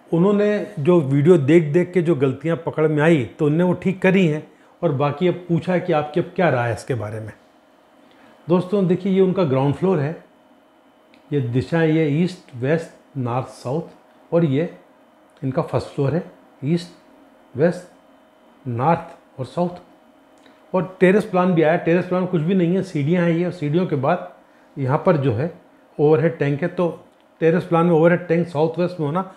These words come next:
अच्छी बात होती है, यहीं रखना चाहिए, सही जगह पर है।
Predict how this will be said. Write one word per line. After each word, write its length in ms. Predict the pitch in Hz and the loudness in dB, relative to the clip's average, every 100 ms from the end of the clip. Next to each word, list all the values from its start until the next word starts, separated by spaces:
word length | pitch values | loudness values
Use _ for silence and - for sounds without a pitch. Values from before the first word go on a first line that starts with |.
| - | -6
अच्छी 240 | 175 - 180 | -6 -2 0
बात 240 | 120 107 | 0 -2
होती 200 | 113 - | -8 -8
है, 80 | 117 - - | -10 -10 -2
यहीं 200 | 151 175 | 4 4
रखना 280 | 135 135 120 | 4 -2 -8
चाहिए, 300 | - 107 117 _ _ | -8 -12 -14 _ _
सही 200 | - 151 | -4 -2
जगह 220 | 123 107 | -2 -6
पर 180 | 101 120 | -10 -14
है। 100 | 110 | -18